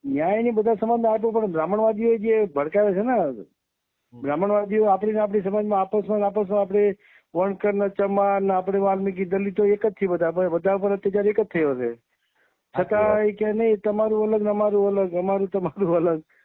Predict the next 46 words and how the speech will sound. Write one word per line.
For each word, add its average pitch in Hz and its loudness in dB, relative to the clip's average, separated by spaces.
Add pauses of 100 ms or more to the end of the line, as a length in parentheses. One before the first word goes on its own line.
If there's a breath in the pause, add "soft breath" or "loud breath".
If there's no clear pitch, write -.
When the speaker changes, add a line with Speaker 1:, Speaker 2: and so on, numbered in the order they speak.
(200)
Speaker 1:
હા? 147 -2
Speaker 2:
એટલે 214 -6
હવે 190 -2
તો 214 -4
આમ 202 2
કરો 214 2
તો 185 2
Speaker 1:
તો 202 0
Speaker 2:
કાંઈ 196 4
રહ્યું 202 -4
નથી, 202 -8
કારણ 175 -8
કે 165 2 (420)
બીજી 175 0
સમાજમાં 185 2
એ 156 2
દીકરી 160 -6
દીકરા 156 0
હવે 156 0
તો 147 -4
મળ્યા 147 0
છે, 135 -2
એકાબીજાને 127 -2
મેળ 139 -2
આવી 143 0
જાય 170 2
ને. 127 -6 (1120)
Speaker 1:
હા, 147 -4
હા, 135 -10
હા. 117 -14
હા, 151 0
એ - 0
તો 240 2
Speaker 2:
ઓછો. 127 2
Speaker 1:
તમારી - 2
જેવા 220 2
લોકોનું, 214 -2
તમારી 156 -4
જેવા 180 0
લોકોની 175 -2
જાગૃતિ 156 -2
વજહથી 165 -2
થાય 143 -4
છે 139 -2
ને 214 -2
ઈ. 147 -2